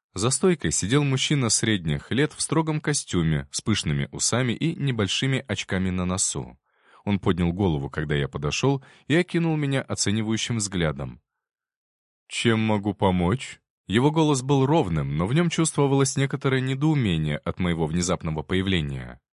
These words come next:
«Мне нужно поговорить с редактором, который отвечает за поэтические сборники», сказал я, стараясь говорить как можно более спокойно, но голос всё равно выдавал моё волнение. «А кто, собственно...»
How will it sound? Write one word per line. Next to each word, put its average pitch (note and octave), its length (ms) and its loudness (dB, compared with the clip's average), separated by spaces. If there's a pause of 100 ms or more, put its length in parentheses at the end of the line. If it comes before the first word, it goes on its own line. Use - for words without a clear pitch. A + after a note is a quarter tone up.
(500)
«Мне G2+ 220 4
нужно B2+ 260 2
поговорить A#2+ 420 2
с - 100 -2
редактором, A2+ 560 0
который G#2 340 2
отвечает A#2 400 0
за G#2+ 100 0
поэтические A2+ 640 0
сборники», E2+ 720 -2 (460)
сказал D2+ 440 0
я, A#2+ 160 2
стараясь E2+ 380 -2
говорить F#2 340 0
как C#3 160 -6
можно G2+ 320 -2
более F#2 320 0
спокойно, B2 720 0 (340)
но B2 160 0
голос C#3 480 2
всё - 240 0
равно C3 240 0
выдавал A2 400 2
моё G2+ 240 2
волнение. E2 720 -2 (800)
«А F2 120 0
кто, E3 500 2
собственно...» C3 1120 2